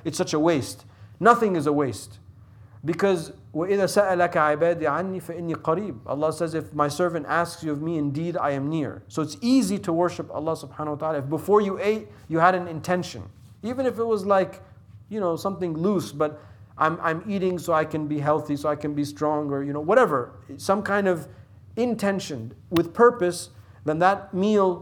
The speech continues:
becomes an act of worship. That sleep becomes an act of worship. And I always tell the young people that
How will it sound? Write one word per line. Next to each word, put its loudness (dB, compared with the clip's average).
becomes -4
an -4
act -4
of -4
worship. -4
That -4
sleep -4
becomes -2
an -8
act -4
of -4
worship. -4
And -2
I 6
always 4
tell 6
the 0
young 2
people -4
that 0